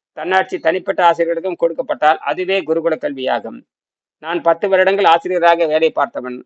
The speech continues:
அந்த அனுபவத்தில் நான் எழுதுகிறேன். அப்ப ஆசிரியர், என்னுடைய ஆசிரியர் வந்து ப்ரொஃபஸரா வேலை பார்த்திருக்காரு வெங்கடேசன். அப்ப இப்ப அது அட்ட-, எங்க நாட்டுல வந்து அட்டானமஸ் கொடுத்தாச்சு. அட்டானமஸ்னா தன்னாட்சி, தானாவே சட்டம் போட்டுக்கலாம், தானாவே பாடம் எழுதிக்கலாம் அப்படி. அப்ப ஒவ்வொரு ஆசிரியருக்கும் அட்டானமஸ் கொடுக்கணும்.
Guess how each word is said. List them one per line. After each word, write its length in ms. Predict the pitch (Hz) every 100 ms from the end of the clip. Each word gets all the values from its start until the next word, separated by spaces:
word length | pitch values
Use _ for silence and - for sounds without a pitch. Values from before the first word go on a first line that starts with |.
| _
அந்த 240 | 147 160
அனுபவத்தில் 440 | 151 175 185 170 185
நான் 200 | 156 139
எழுதுகிறேன். 560 | 135 139 120 117 110 _ _ _
அப்ப 220 | 151 190
ஆசிரியர், 500 | 147 151 208 214 196
என்னுடைய 300 | 170 165 151
ஆசிரியர் 320 | 180 196 208
வந்து 200 | 190 190 -
ப்ரொஃபஸரா 360 | 175 160 170 160
வேலை 180 | 147 139
பார்த்திருக்காரு 440 | 131 123 117 113
வெங்கடேசன். 460 | 131 131 117 104 - _ _ _ _ _
அப்ப 500 | 165 - 160 220 - - _
இப்ப 140 | _
அது 100 | 175
அட்ட-, 220 | 160 165 202
எங்க 180 | 196
நாட்டுல 300 | 208 208 208
வந்து 100 | 214
அட்டானமஸ் 420 | 170 196 202 175 139
கொடுத்தாச்சு. 360 | 127 127 -
அட்டானமஸ்னா 440 | 143 180 180 175 196
தன்னாட்சி, 580 | 156 175 180 - - _
தானாவே 320 | 151 165 175
சட்டம் 320 | 180 156 165 156
போட்டுக்கலாம், 360 | 143 151 151
தானாவே 320 | 156 165 165 160
பாடம் 280 | 147 151
எழுதிக்கலாம் 340 | 143 131 139 135
அப்படி. 240 | 123 - _ _ _ _
அப்ப 200 | - 214 165
ஒவ்வொரு 360 | 180 202 247
ஆசிரியருக்கும் 520 | 214 214 208 208 214
அட்டானமஸ் 400 | 180 180 175 -
கொடுக்கணும். 320 | 127 110 107